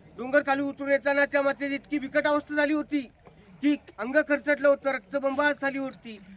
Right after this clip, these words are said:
अंगावरचे वस्त्र फाटले होते. या अवस्थेत ती माता येऊन बाळापर्यंत पोहोचली होती. दुसऱ्या दिवशी ही बातमी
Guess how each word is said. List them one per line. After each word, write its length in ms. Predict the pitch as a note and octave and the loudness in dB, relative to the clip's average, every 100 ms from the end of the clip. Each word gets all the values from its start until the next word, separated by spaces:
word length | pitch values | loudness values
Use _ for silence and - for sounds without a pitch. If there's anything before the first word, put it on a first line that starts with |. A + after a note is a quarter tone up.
| - | -12
अंगावरचे 440 | G3+ B3 C4+ C4 C#4 | -6 -2 -2 -2 -4
वस्त्र 300 | C4+ C4+ C#4+ | -4 -2 -2
फाटले 280 | C4+ A3+ | -2 -4
होते. 320 | B3+ A#3+ G#3 D#3 - - - | -8 -6 -10 -10 -16 -20 -2
या 120 | A3 | 4
अवस्थेत 360 | B3+ C4+ - C#4+ | 4 2 0 -2
ती 200 | C#4+ C4+ | -2 -4
माता 260 | C4 B3+ C4 | -2 -2 -2
येऊन 340 | C4 C#4+ E4+ D4 - - | 0 2 0 -2 -12 -2
बाळापर्यंत 520 | A#3 C4 D4 D4 D4 | 4 4 4 2 0
पोहोचली 400 | C#4+ C#4 D4+ C#4 | 0 -2 -4 -4
होती. 400 | D4 C#4+ C#4+ B3 - - - | -4 -2 -2 -2 -8 -20 -18
दुसऱ्या 240 | G#3 A#3+ C#4 | -8 -2 0
दिवशी 260 | C#4 A#3+ | -2 -4
ही 80 | C#4+ | 0
बातमी 500 | C#4 C#4+ - C#4+ C4 | 4 2 2 -8 -8